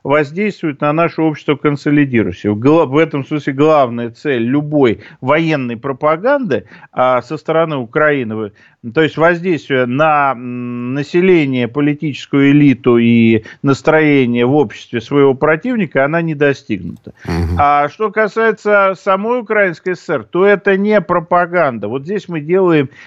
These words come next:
Speaker 1: абсолютно системную ошибку. Это виртуальная реальность. И все усилия под, э, м,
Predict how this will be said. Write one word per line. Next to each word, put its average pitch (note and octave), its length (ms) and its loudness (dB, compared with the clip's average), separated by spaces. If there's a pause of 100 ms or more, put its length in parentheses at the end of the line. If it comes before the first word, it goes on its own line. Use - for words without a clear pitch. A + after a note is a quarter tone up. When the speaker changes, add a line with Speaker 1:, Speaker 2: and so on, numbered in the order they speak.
(160)
Speaker 1:
абсолютно F#3 680 -2 (260)
системную E3+ 800 -2
ошибку. C#3+ 560 -6
Это F#3 240 0
виртуальная F3+ 920 2
реальность. D3+ 720 -2
И F3+ 160 -12
все E3+ 640 -2 (400)
усилия F#3 760 2
под, E3+ 440 -2
э, C#3 340 0 (340)
м, C#3 300 -6